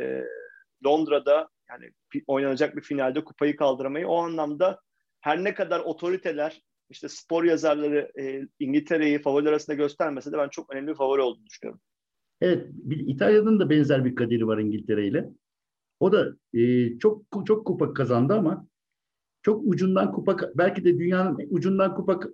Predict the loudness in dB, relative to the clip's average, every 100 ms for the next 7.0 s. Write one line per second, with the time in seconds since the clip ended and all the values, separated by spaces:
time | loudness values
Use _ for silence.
0 | 0 2 2 0 2 2 2 0 0 -2
1 | -2 -2 0 -2 -2 -6 -6 -8 -6 -8
2 | -8 -12 _ _ _ _ _ _ _ _
3 | _ _ _ _ _ _ -2 4 6 6
4 | 4 -2 -2 _ _ _ _ -2 -2 -2
5 | -4 0 2 2 2 0 0 2 2 4
6 | 4 4 4 2 2 4 2 2 0 -2